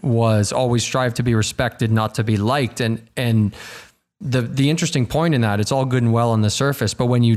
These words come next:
when you peel the layers back, the difference between someone that is liked and someone that is respected, that this is where I really get fired up and think it's so powerful, is that the person that's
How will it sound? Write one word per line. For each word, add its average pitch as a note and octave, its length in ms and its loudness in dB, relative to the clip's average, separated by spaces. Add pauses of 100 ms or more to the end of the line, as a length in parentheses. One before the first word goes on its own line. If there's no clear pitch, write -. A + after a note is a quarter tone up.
when A#2+ 220 2
you A2+ 80 2
peel C#3 220 0
the A#2+ 120 0
layers A2+ 380 0
back, A#2 500 -4
the A#2+ 80 0
difference F#3 360 -4
between C#3 360 -2
someone B2 420 0
that A2 140 2
is G#2 160 0
liked A2 380 0
and G#2+ 180 -2
someone A2 260 0
that G#2 140 0
is G2 100 -4
respected, G#2 640 -4
that A2 260 -4
this C3 220 0
is A#2+ 100 -2
where A#2 120 0
I G#2 60 2
really A2+ 300 2
get G#2 160 0
fired G2+ 400 0
up A2+ 200 -2
and G2+ 100 -2
think G#2+ 160 0
it's F#2+ 120 -4
so G#2+ 120 -2
powerful, A2 480 -2
is G2+ 120 0
that G#2 200 0 (480)
the A2+ 100 -2
person D#3+ 380 0
that's B2+ 240 -2